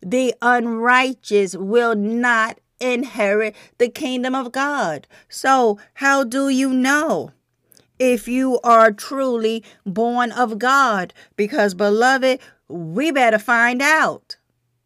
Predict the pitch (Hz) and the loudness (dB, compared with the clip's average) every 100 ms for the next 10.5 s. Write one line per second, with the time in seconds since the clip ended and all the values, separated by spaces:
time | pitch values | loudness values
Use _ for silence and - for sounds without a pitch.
0 | _ _ _ 247 277 302 311 277 226 175 | _ _ _ -4 -2 0 0 2 0 -2
1 | 147 _ _ _ _ _ _ _ - - | -10 _ _ _ _ _ _ _ -20 -20
2 | - _ _ - 240 214 196 208 175 180 | -20 _ _ -6 -2 0 0 -4 -8 -8
3 | 285 277 226 269 240 247 247 247 - 247 | -6 -6 -4 -6 -4 -2 0 -2 -4 -8
4 | 233 233 - 233 202 156 113 _ _ _ | -8 -6 -2 0 0 -2 -12 _ _ _
5 | _ _ _ _ _ _ _ _ _ _ | _ _ _ _ _ _ _ _ _ _
6 | _ _ - 254 262 226 - 269 269 - | _ _ -6 -2 0 -2 0 -2 0 2
7 | 247 226 214 208 - 254 262 254 247 220 | 2 4 2 0 -6 -6 -4 -6 -4 -6
8 | 185 233 240 240 - 233 220 233 254 247 | -6 -4 -2 -2 -6 -8 -6 -4 -4 -6
9 | 220 _ - 190 240 262 269 - - 294 | -8 _ -14 -6 -2 -2 -4 -8 -12 -10
10 | 214 247 247 254 | 0 2 4 2